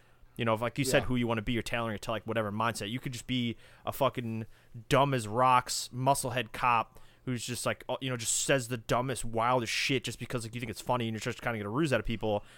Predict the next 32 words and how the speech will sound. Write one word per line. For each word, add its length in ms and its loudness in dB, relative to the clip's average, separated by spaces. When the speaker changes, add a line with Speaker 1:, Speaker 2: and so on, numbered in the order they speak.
Speaker 1:
and 120 -2
then 100 0
just, 100 -4
like, 80 -2
somehow 340 4
you, 160 0
like, 300 -4
you, 160 -2
you 80 4
know, 80 4
<coughs> 40 2
maneuver 400 4
your 160 4
way 360 6
through, 160 -4
like, 180 0
these, 240 -4
like, 240 -4
you 120 -10
know, 100 -6
tense 420 -4
situations. 840 -2
So 480 2
Speaker 2:
Yeah, 220 -4
exactly. 560 -8
Speaker 1:
Yeah. 120 10
Speaker 2:
That's 220 -6
su-, 140 -8
yeah, 160 12
it's, 180 4
it's 140 -6
super 500 -8